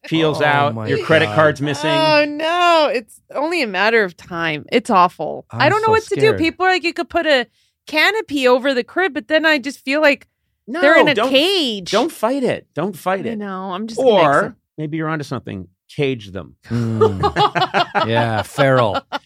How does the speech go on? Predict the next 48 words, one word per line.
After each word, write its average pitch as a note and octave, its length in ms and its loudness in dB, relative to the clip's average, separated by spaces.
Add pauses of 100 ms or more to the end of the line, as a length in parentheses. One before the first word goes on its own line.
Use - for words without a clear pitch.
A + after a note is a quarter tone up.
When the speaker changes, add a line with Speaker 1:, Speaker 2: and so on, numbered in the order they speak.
Speaker 1:
No, F3+ 80 0
you E3+ 100 0
know, D#3 60 2
it's - 120 -6
funny F3 220 0
because B2+ 360 -2
we D3+ 160 0
have, B2+ 760 -2
uh, G#2+ 520 -6 (640)
we C3 100 -2
have A#2 220 -4
dogs C#3 420 4
and G2+ 140 -6
cats, B2 420 0
but A#2+ 60 -8
we A#2 120 -6
have A2+ 140 -6
one B2+ 240 -2
dog A#2 300 2
that's G2 200 -4
just - 300 -6
hyper. F#2+ 560 -4 (500)
And G#2 580 -4 (240)
he F#3+ 240 -2
likes C3+ 400 0
it. G#2+ 120 -2
We A2 340 -4
learned B2 260 0
a B2 40 0
long A2 220 -2
time A#2+ 220 -2
ago G2+ 180 -4
he F#2+ 120 -2
would G2+ 160 -4
rather A2+ 360 2
at, G#2 200 -4
at G#2 160 -2
night G2+ 300 -4
sleep G#2 360 -4
in F2+ 360 -2
a F#2 60 -6
crate. E2+ 420 -10
He F#2 140 -12
just - 300 -12 (400)
kind G#2+ 140 -6
of F2 60 -10
prefers F2+ 480 -6
it. D#2 180 -8